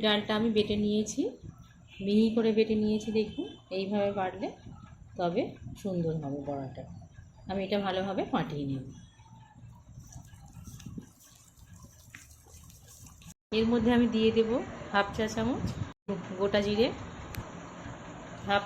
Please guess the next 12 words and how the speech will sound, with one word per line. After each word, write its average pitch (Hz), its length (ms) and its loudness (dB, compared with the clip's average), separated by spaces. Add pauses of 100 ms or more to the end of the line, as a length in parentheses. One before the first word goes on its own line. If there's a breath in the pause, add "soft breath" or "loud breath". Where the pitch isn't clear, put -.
চামচ 247 380 2 (1000)
মৌরি, 214 340 4 (2000)
হাফ 202 180 4 (100)
চামচ 226 320 2 (260)
নুন 190 140 -4 (120)
দিয়ে 165 200 2
দিলাম। 151 280 -6 (1700)
এটা 220 120 6 (100)
ভালোভাবে 208 480 6
আমি 240 120 2 (300)
মিশিয়ে 175 380 0
নেব। 151 140 0